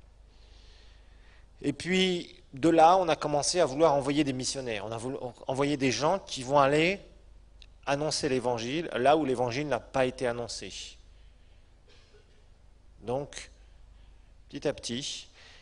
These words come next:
Et puis, plus ces mouvements-là, petit à petit, se, se vont commencer à se scinder. En fait, chaque dénomination va commencer à se dire, « Mais nous aussi, on veut, on veut dans notre organisation, on est, on a suffisamment d'églises maintenant,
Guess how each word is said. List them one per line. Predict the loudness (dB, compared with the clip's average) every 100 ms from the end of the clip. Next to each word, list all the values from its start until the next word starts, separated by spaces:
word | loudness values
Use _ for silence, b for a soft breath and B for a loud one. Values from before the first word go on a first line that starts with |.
| -12
Et | -6
puis, | -2 -4 -4 -12 -20
plus | -10 -4 -2 -2 -4
ces | -6 -4 -2
mouvements-là, | -2 4 6 8 6
petit | 0 -2
à | -2
petit, | -2 -6 -4
se, | -2 -4 -4 -6
se | -6 -6
vont |
commencer | -2 0 0 0 0
à |
se | 0 -2
scinder. | 0 0 0 -2 -2 -6 -12 -10
En | -4
fait, | -4 0
chaque | 0 0
dénomination | 2 2 4 4 2 0 -4 -8 B B B -2
va | 0
commencer | 0 -2 0
à | 0
se | 2
dire, « | 2
Mais | 2
nous | 0 2
aussi, | 2 -2 -4 -8 B B
on | -4
veut, | -2 0 0 -2
on | -8
veut | -8 0 2 4
dans | 4 2
notre | 2 -2
organisation, | -4 -4 -2 0 0 0 -2 -2
on | -2
est, | -4 -6 -6
on | -4
a |
suffisamment | -4 -6 0 2 2 0
d'églises | 0 -2 -2
maintenant, | -2 2 2